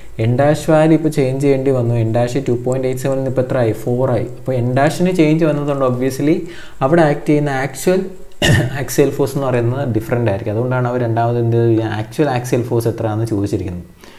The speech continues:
So അതുകൊണ്ട് തന്നെ നമുക്ക് അവിടുന്ന് വീണ്ടും ഇതേ ടോർക്കിൻ്റെ ഇതേ എക്സ്പ്രഷനിൽ നിന്ന് തന്നെ, ഇതേ എക്സ്പ്രഷനിൽ നിന്ന് തന്നെ നമ്മൾ എഴുതാൻ പോവാണ്.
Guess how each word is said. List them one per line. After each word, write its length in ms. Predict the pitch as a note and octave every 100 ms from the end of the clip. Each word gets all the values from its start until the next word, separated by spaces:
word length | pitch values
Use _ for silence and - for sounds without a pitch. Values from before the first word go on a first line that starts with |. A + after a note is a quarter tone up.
| - - -
So 40 | D#3
അതുകൊണ്ട് 240 | D3+ D3+ D3+
തന്നെ 140 | D3 C#3+
നമുക്ക് 180 | C#3+ C#3
അവിടുന്ന് 260 | C3+ C#3+ C3+ B2+
വീണ്ടും 300 | B2 B2 G#3 - - - - A#2+
ഇതേ 160 | C#3 D3
ടോർക്കിൻ്റെ 440 | C3+ B2+ B2+ D3 C#3
ഇതേ 140 | C3 D3 D#3+
എക്സ്പ്രഷനിൽ 440 | D#3 - C3+ D3+
നിന്ന് 140 | C#3+ C#3
തന്നെ, 140 | B2+ A2+
ഇതേ 120 | A#2 C#3 C3+
എക്സ്പ്രഷനിൽ 440 | C3+ - B2+ C#3+
നിന്ന് 100 | C#3 B2+
തന്നെ 120 | A2+ A#2
നമ്മൾ 160 | A2 A2+
എഴുതാൻ 240 | A2 A#2+ B2
പോവാണ്. 300 | A#2+ G2+ G#2